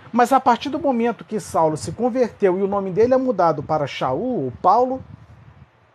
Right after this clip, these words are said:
então a postura dele muda junto. Eu não posso requerer da sociedade, é, de uma escola de samba,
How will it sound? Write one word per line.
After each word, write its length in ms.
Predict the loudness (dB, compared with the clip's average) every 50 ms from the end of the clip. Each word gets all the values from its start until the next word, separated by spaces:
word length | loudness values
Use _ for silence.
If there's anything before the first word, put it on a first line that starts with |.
| _ _ -18 -10 -8
então 260 | -8 -2 0 2 2
a 40 | 2
postura 520 | 2 2 0 0 0 -2 -2 2 2 4 4
dele 240 | 4 2 2 2
muda 340 | -4 -2 -4 0 2 2 0
junto. 460 | 0 0 -4 -6 -6 -8 -10 -16 -20 -20 -20 _ _ _ _ _ -20 _ _ _ -20 -20 -20 -20 -20 -20 _ _ _ _ _ _ _ _ _ _ _ -20 -20 _ _ -20 _ 0
Eu 140 | 2 2 4
não 160 | 2 0 -2
posso 500 | -2 -2 0 0 0 0 -2 -4 -4 -4
requerer 720 | -2 -2 -2 -2 0 -2 0 0 0 2 4 4 2 2 0 -10 -18 -18 -20 _ -20 -18 -6
da 160 | 0 0 0
sociedade, 1120 | 0 0 -4 -4 -4 -4 -2 -2 0 2 2 4 4 4 4 4 2 0 -4 -8 -12 -12 -14 _ _ _ _ -6
é, 180 | 0 0 0
de 120 | 0 0 -2
uma 120 | -4 -4
escola 440 | -6 -6 -8 -4 0 2 2 2 2
de 80 | -2 -4
samba, 680 | -12 -10 -8 -4 0 2 0 0 0 -2 -6 -6 -6